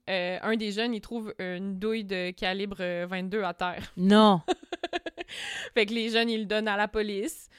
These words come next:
Speaker 1: Puis la
Speaker 2: Ben
Speaker 1: police les a
Speaker 2: voyons.
Speaker 1: jamais recontactés par la suite pour savoir où c'est qu'ils l'avaient trouvé. Puis, euh,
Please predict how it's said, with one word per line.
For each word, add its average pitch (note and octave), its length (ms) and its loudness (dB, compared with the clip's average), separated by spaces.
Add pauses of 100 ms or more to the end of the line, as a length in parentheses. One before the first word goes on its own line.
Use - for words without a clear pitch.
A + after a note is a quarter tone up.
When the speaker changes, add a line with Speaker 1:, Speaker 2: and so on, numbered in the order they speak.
(380)
Speaker 1:
Puis G#3+ 420 -4
la G3 80 8
Speaker 2:
Ben F#3+ 120 10
Speaker 1:
police F3 160 6
les - 40 4
a - 20 4
Speaker 2:
voyons. F#3+ 280 6
Speaker 1:
jamais G#3 280 2
recontactés G3 440 -6
par F#3 160 -6
la F3 100 -4
suite F3 220 -14
pour F3 100 -18
savoir E3+ 280 -8
où E3 80 -14
c'est E3 120 -20
qu'ils E3 120 -16
l'avaient D3+ 120 -16
trouvé. D3 420 -18
Puis, - 200 -20
euh, - 1600 -20